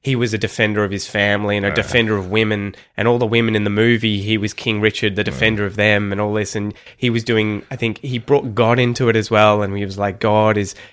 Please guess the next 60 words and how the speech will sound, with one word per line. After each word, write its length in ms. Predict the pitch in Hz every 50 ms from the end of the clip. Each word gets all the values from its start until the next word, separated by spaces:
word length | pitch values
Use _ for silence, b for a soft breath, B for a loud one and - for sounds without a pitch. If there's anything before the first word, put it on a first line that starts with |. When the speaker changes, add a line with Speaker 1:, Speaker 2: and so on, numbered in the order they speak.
| B B
Speaker 1:
is 140 | - 107 -
helping 320 | - 113 104 113 104 98
me 100 | 104 107
be 220 | 104 107 110 104 104
a 40 |
better 200 | 92 104 104 104
defender," 420 | 101 104 - - 104 101 101 98 104
or 40 | 98
Speaker 2:
Yeah. 60 | 95
Speaker 1:
whatever, 280 | 117 123 113 107 101 - -
you 100 | - 113
know. 80 | 110
And 100 | 107 117
you're 100 | 120 127
just 180 | 131 135 - -
like, 160 | 139 131 135
these 180 | - 180 190 -
are 60 | -
all 240 | - - 151 156 156
just 240 | - 131 - -
justifications 760 | - 131 110 - - - 117 - 113 107 113 117 - 113 98 -
for 80 | - 107
your 100 | 107 107
bad 240 | 101 - 95 95 90
behavior. 460 | - 87 87 90 98 98 - - -
Speaker 2:
Yeah, 220 | - 120 101 80 76 82 - -
exactly. 420 | - - - - 113 107 - - -
Speaker 1:
Like, 240 | 135 131 131 131 -
you 80 | 156
should, 300 | 139 - - 185 175 170 - - 175 -
and 160 | - 131 131
I 120 | - 131
felt 300 | 135 - - 160 160 -
like 260 | - 147 131 - - -
they, 260 | - - 147 143 -
they 140 | 139 143 131
were 100 | 117 107
crocodile 520 | - - 131 123 - - 110 101 95 95
tears, 440 | - - - 104 95 87 82 - -
right? 160 | 101 95 98
I 60 | 107 104
Speaker 2:
Mm. 60 | 87
Speaker 1:
feel 240 | 85 147 143 135 131
like 180 | 123 113 104
a 60 | -
lot 180 | 113 113 120 123
of 80 | 120 113
those 160 | 113 107 104
tears 300 | - - 110 107 101 107
were, 200 | 107 101 101 98 -
"I 140 | - 107 104
fucked 400 | - - - 101 92 - - -
up." 240 | 98 95 - - _ _ _ _ _ _ _ _ -
Speaker 2:
Yeah. 160 | 98 87 80 78 90
Speaker 1:
And 120 | 110 104 104
I'm 120 | 104 104
watching 300 | 98 104 104 - - 107
my 300 | 101 98 95 95 92 92
Speaker 2:
<laughs> 60 | - -
Speaker 1:
career 480 | - - 104 104 104 98 95 95 95